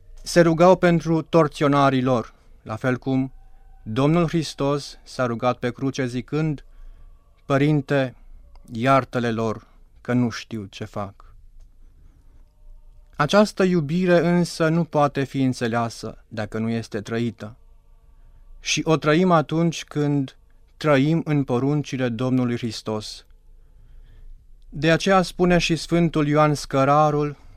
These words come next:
în Scara Raiului, că această iubire desăvârșită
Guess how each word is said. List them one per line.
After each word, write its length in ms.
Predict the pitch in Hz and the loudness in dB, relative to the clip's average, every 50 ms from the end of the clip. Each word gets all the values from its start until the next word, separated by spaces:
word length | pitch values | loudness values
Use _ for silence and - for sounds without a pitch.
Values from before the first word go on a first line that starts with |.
| - - | -18 -8
în 200 | - 127 123 120 | -4 -2 -2 -2
Scara 600 | 110 - - - - 135 135 131 123 127 120 120 | -2 -6 -8 -4 0 2 2 2 2 2 0 0
Raiului, 600 | 120 131 135 143 143 143 143 139 143 139 139 139 - - - _ _ - - - - - - - _ - - | 0 0 0 0 0 0 -2 -2 -2 -4 -4 -6 -10 -18 -20 _ _ -20 -20 -20 -20 -20 -20 -20 _ -20 -4
că 100 | - 151 | -2 0
această 560 | 147 - 175 180 180 - - - 180 170 165 127 | 0 2 4 2 2 0 -2 0 0 0 2 0
iubire 640 | 147 139 135 160 156 131 123 151 170 175 156 156 143 | -2 -2 -2 -2 -2 -2 -2 0 0 2 2 2 2
desăvârșită 1040 | 135 143 135 - - 143 131 143 143 131 - - 156 151 - - 175 175 175 170 | 2 0 -2 -2 -4 -4 -2 -2 -2 -2 -2 -4 -6 -8 -4 -2 0 0 0 -2